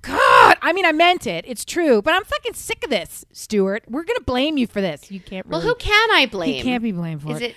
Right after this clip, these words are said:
Speaker 1: No, no, it's actually, it's a good strategy. And I'm s-, fucking sick of that, too. God
Speaker 2: <laughs>
Speaker 1: damn him. It's a cute, it's not a cute joke. It's actually kind of a stupid dad joke. But the
Speaker 2: Yes,
Speaker 1: reality
Speaker 2: it's
Speaker 1: is
Speaker 2: definitely a dad
Speaker 1: it, yeah,
Speaker 2: joke.
Speaker 1: but the reality is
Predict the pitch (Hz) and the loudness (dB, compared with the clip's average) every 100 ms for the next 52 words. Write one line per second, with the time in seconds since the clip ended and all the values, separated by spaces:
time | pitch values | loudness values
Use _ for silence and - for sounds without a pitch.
0 | - 294 349 339 302 254 - 247 - 240 | -6 4 6 6 2 -4 -8 -14 -14 -16
1 | 214 185 185 175 - 185 185 - - 190 | -14 -14 -16 -16 -16 -16 -14 -16 -12 -8
2 | 202 - - - 359 370 370 - - 349 | -8 -10 -12 -2 0 -2 -12 -8 -6 0
3 | 381 392 415 - 403 554 539 302 _ - | 4 6 6 4 2 4 4 2 _ -14
4 | 359 381 - - 208 370 427 508 359 254 | -10 -6 -6 -6 -6 -2 0 -2 0 0
5 | 220 160 - _ _ _ _ - 359 349 | 0 -4 -14 _ _ _ _ -4 -4 -4
6 | - 415 440 _ _ - 285 339 330 - | 0 2 2 _ _ -10 -6 -2 -4 -4
7 | 254 208 165 - 285 320 226 233 214 180 | -4 -4 -4 -8 -8 -8 -8 -6 -6 -8
8 | - 240 214 160 151 147 196 311 370 - | -8 -8 -8 -12 -14 -14 -8 -4 -6 -8
9 | _ _ - 269 262 226 214 277 427 403 | _ _ -10 -8 -2 0 2 4 4 2
10 | 220 185 466 269 202 196 170 170 330 494 | 2 2 2 0 -2 2 2 2 -2 0
11 | 277 202 269 277 247 240 330 392 247 190 | 0 -2 -6 -6 -8 -10 -10 -8 -6 -4
12 | 175 180 | -6 -8